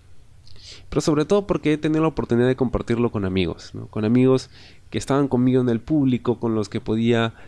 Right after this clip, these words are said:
pues, emocionarme y comentar y gritar y aplaudir y todo lo demás, ¿no? Y renegar también cuando tocaba.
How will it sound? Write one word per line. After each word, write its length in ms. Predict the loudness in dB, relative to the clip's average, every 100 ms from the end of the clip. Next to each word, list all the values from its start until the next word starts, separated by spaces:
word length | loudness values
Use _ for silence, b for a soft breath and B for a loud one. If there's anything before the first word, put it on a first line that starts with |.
| B
pues, 200 | -14 -6
emocionarme 840 | 0 0 2 2 2 2 2 2 2
y 100 | 2
comentar 760 | 2 2 2 0 -2 -2 -2
y 80 | -2
gritar 560 | -2 -2 -2 -4 -4 -4
y 40 |
aplaudir 560 | -2 0 0 0 -4 -6
y 100 | -8
todo 200 | -6 -4
lo 100 | -4
demás, 360 | -4 -4 -6
¿no? 180 | -10 -12 -8
Y 60 |
renegar 500 | -2 0 2 2 0 -2
también 280 | -2 -2
cuando 220 | -2 -4 -4
tocaba. 500 | -6 -6 -6 -8